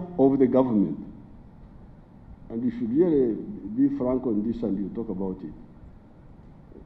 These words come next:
When, when people fear the government in power,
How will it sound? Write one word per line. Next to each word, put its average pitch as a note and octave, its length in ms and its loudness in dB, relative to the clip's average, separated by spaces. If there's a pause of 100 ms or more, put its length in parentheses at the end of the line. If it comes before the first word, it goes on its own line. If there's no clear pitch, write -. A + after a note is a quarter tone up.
(540)
When, B2+ 400 2
when C#3+ 200 4
people B2+ 500 0 (320)
fear C#3+ 240 6 (1400)
the G#2+ 80 -4
government B2 360 4
in G#2 240 0
power, C3+ 280 0